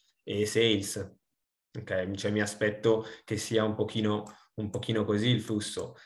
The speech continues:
Eh, il fatto che, eh,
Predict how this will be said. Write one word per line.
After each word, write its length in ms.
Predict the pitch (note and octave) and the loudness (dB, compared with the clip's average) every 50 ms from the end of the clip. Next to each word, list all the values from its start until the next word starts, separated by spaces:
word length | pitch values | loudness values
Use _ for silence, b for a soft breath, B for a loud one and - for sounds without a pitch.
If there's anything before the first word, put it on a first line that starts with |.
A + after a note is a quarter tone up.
| B B B | B B B
Eh, 760 | A2 G#2+ G#2 G2+ G2+ G2+ G2 F#2+ F#2+ F#2+ F#2+ F#2 F#2+ G2 | 0 2 2 4 4 4 4 4 2 2 0 0 2 2
il 120 | G2+ G#2+ G#2+ | 0 0 0
fatto 420 | - A#2 A2 A2 A2+ - - A#2+ | 2 4 4 4 4 4 2 2
che, 360 | B2 - G#2 G#2 A2 A2+ A#2 | 4 6 6 6 6 6 6
eh, 840 | A#2+ - A2 G#2 G2+ G2+ G2 G2 G2 G2 F#2+ F#2+ F#2+ F#2+ F#2+ F#2+ F#2 | 6 4 4 4 4 2 2 2 2 2 0 0 -2 -4 -4 -6 -6